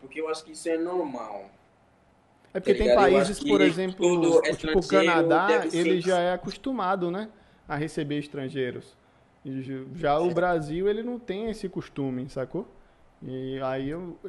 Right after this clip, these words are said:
Speaker 2: é essa dúvida que eu queria tirar com vocês, se vocês sentiram, se vocês passaram por alguma situação assim, que de fato deu pra perceber, tá ligado? Que alguém se, alguém fez alguma coisa que vocês acharam uma atitude preconceituosa.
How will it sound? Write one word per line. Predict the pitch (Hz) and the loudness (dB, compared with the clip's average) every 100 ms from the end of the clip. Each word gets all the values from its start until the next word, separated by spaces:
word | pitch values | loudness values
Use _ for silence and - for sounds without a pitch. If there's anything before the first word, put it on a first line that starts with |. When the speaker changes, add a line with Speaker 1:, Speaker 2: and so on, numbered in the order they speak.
| 175 | -10
Speaker 2:
é | 160 147 | -4 -2
essa | 160 269 | -2 -4
dúvida | 214 220 196 180 | -6 -4 -4 -2
que | |
eu | 170 | -6
queria | 170 139 143 135 | -6 -6 -6 -6
tirar | 139 135 135 | -6 -6 -6
com | 135 | -8
vocês, | 135 131 131 | -10 -8 -10
se | 131 | -10
vocês | 135 151 - | -14 -14 -10
sentiram, | 175 160 160 | -8 -6 -6
se | 175 | -6
vocês | 170 170 | -6 -6
passaram | 180 170 156 160 165 | -4 -4 -2 -2 -4
por | 165 | -4
alguma | 151 156 | -4 -4
situação | 156 - 160 139 143 139 135 | -8 -8 -6 -6 -6 -8 -8
assim, | 131 135 131 _ _ _ _ _ | -8 -12 -12 _ _ _ _ _
que | - | -14
de | 139 160 | -10 -10
fato | - 143 165 160 | -6 -2 -2 -4
deu | 147 135 143 | -12 -8 -6
pra | - 185 | -6 -8
perceber, | 170 170 165 139 143 | -8 -10 -8 -8 -8
tá | 156 135 | -8 -10
ligado? | 135 151 147 | -6 -6 -8
Que | - 139 127 127 _ _ _ | -10 -10 -10 -12 _ _ _
alguém | 131 131 135 135 135 | -10 -8 -8 -8 -10
se, | - 147 - 143 | -12 -16 -12 -8
alguém | 127 127 131 135 131 123 127 - _ | -6 -6 -8 -10 -10 -12 -14 -18 _
fez | 147 147 | -6 -4
alguma | 143 139 139 | -4 -4 -8
coisa | 135 139 139 143 160 _ _ _ _ _ | -6 -6 -6 -8 -14 _ _ _ _ _
que | 135 | -16
vocês | 127 131 131 135 127 123 127 | -12 -12 -8 -8 -8 -8 -8
acharam | 131 - 123 127 131 127 - _ _ _ _ - | -8 -6 -4 -4 -4 -10 -14 _ _ _ _ -16
uma | 135 | -14
atitude | - - 127 | -14 -14 -14
preconceituosa. | - 123 127 131 127 117 113 117 | -10 -10 -8 -10 -10 -8 -6 -6